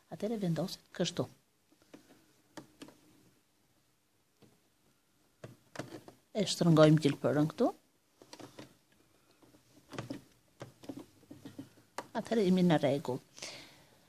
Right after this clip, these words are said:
Pjesët e makinës janë këmbza, që shërben për tendosjen e copës, duke bashkëpunuar me dhëmzat, ajo bën tendosjen e copës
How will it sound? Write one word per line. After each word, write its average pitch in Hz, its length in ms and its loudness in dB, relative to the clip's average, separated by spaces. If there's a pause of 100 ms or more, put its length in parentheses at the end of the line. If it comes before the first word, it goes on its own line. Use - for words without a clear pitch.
(440)
Pjesët 262 240 6
e 226 80 12
makinës 202 480 6
janë - 240 4 (640)
këmbza, 170 440 8 (400)
që 165 180 6 (100)
shërben 180 560 8 (120)
për 147 240 10 (200)
tendosjen 180 720 8
e 196 80 10
copës, 156 460 2
duke 165 180 0
bashkëpunuar 170 560 6
me 175 220 8
dhëmzat, 147 640 2 (340)
ajo 180 160 6
bën 190 300 8 (680)
tendosjen 170 520 6
e 208 80 -2
copës - 460 0